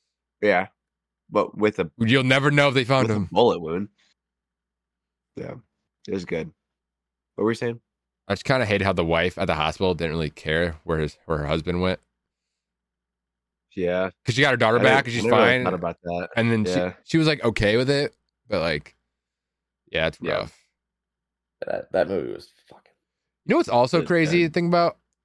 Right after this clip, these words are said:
Speaker 2: I thought, like, when
Speaker 3: Hmm.
Speaker 2: he was in that hole, how can you not climb out?
Speaker 1: I know.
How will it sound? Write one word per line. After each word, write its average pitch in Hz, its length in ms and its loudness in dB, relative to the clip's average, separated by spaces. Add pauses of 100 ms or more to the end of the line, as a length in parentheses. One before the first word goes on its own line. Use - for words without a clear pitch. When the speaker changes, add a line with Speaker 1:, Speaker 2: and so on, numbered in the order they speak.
(220)
Speaker 2:
I 165 160 2
thought, 285 260 2
like, 190 160 2
when 135 120 2
Speaker 3:
Hmm. - 20 2
Speaker 2:
he 151 40 2
was 156 100 0
in 160 40 0
that 139 180 0
hole, 139 400 2
how 170 160 0
can 233 140 -2
you 190 60 2
not 135 160 0
climb 107 240 0
out? 87 200 0 (1200)
Speaker 1:
I 113 120 2
know. 110 280 2